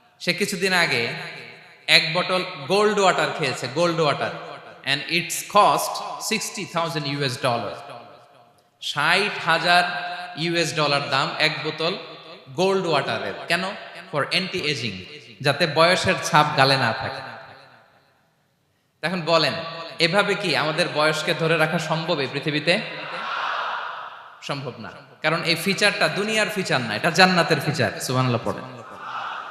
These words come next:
তাহলে জান্নাতে কেউ অসুস্থ হবে না, জান্নাত হবে চির যৌবন, চির যৌবনা। ওখানে আমরা যুবক থাকব, প্রত্যেকে তেত্রিশ বছরের যুবক যুবতী হয়ে জান্নাতে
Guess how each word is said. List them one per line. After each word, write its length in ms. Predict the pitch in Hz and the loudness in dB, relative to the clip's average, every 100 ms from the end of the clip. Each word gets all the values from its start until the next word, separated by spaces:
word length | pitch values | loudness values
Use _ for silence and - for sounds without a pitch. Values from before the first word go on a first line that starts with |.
| - - - - - - - - | -12 -14 -14 -16 -18 -20 -20 -4
তাহলে 160 | 190 190 | 0 2
জান্নাতে 440 | 190 196 202 202 | 2 0 -2 -2
কেউ 260 | 190 190 175 | -2 -2 -2
অসুস্থ 320 | 196 - 185 | -2 -4 -2
হবে 240 | 160 151 | 0 0
না, 160 | 139 180 170 160 - - - - _ _ _ _ _ _ _ 131 | -2 -4 -8 -14 -16 -20 -20 -20 _ _ _ _ _ _ _ 0
জান্নাত 480 | 170 175 196 190 175 | 4 4 6 4 4
হবে 240 | 190 185 | 2 0
চির 300 | - 220 226 | 0 2 2
যৌবন, 580 | 180 202 202 190 170 143 135 | 2 2 4 4 2 0 -2
চির 240 | 208 202 | 0 0
যৌবনা। 520 | 175 190 170 156 123 | 2 0 0 0 -2
ওখানে 320 | 123 160 123 | -2 -4 -4
আমরা 160 | 120 135 | -4 -4
যুবক 460 | 160 180 214 202 160 | -2 4 4 4 4
থাকব, 340 | 147 117 98 - - - - - - - _ _ _ | 0 0 -6 -6 -12 -16 -18 -20 -20 -20 _ _ _
প্রত্যেকে 380 | 190 - 196 190 | -2 -2 -4 -2
তেত্রিশ 600 | 165 226 - 254 233 185 | -2 -2 -4 -4 -2 0
বছরের 420 | 190 - 180 160 | -2 0 -2 -2
যুবক 320 | 175 190 180 | -2 -2 -2
যুবতী 340 | 156 170 180 165 | -2 -4 -4 -2
হয়ে 200 | 135 123 | 0 0
জান্নাতে 380 | 135 123 113 | 0 -2 -4